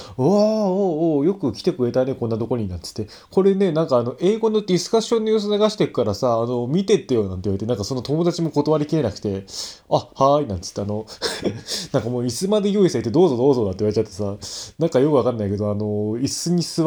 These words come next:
らされて、なんかあの、イングリッシュで、「My town best food is」みたいな、まあ、それ高校英語だから、もっとすごい、まあ、言ってるんだけど、あの、よくよく聞いてみると、「うちの町の特産品はこれだ」みたいな話しかしてないよ。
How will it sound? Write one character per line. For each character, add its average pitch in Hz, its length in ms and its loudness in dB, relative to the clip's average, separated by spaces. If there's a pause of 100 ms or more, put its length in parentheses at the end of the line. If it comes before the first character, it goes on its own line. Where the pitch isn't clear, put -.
ら 151 140 0
さ 170 100 0
れ 143 140 2
て、 131 320 2
な 110 100 -2
ん 101 60 -4
か 104 80 0
あ 101 60 0
の、 110 140 -4
イ 147 80 -2
ン 143 80 -2
グ 113 100 0
リ 98 40 2
ッ - 20 0
シ - 140 -8
ュ - 20 -20
で、 104 200 -2 (340)
「My 190 560 0
town 180 480 0
best 156 360 0
food 180 360 2
is」 143 260 2
み 135 120 -2
た 120 80 0
い 104 80 -2
な、 107 80 -2
ま 107 80 2
あ、 - 20 -2
そ 101 80 -4
れ 104 60 -4
高 147 160 4
校 165 100 2
英 - 40 2
語 147 40 2
だ 104 80 0
か 98 100 -6
ら、 95 60 -4
も 120 140 -2
っ - 20 -2
と - 100 -10
す - 200 -4
ご 175 100 6
い、 175 60 6
ま 107 360 -2
あ、 - 0 - (340)
言 147 100 0
っ - 20 -18
て - 80 0
る 180 60 6
ん 143 40 -2
だ 123 60 -2
け 123 60 -4
ど、 139 100 2
あ 143 40 2
の、 143 480 -2 (160)
よ 254 240 0
く 349 100 0
よ 349 80 0
く 349 80 -4
聞 311 140 0
い 302 80 -2
て 311 80 -2
み 311 80 0
る 208 100 2
と、 135 340 0 (840)
「う 156 80 0
ち - 160 -2
の 220 100 2
町 202 220 2
の 185 100 2
特 165 240 -6
産 170 140 2
品 160 180 -2
は 156 100 2
こ 147 200 4
れ 151 80 6
だ」 160 100 4
み 131 80 0
た 110 60 0
い 95 40 2
な 87 60 -4
話 101 180 0
し - 140 -4
か 98 80 -10
し - 60 -4
て 113 80 -2
な 101 80 2
い 90 80 -2
よ。 87 100 -8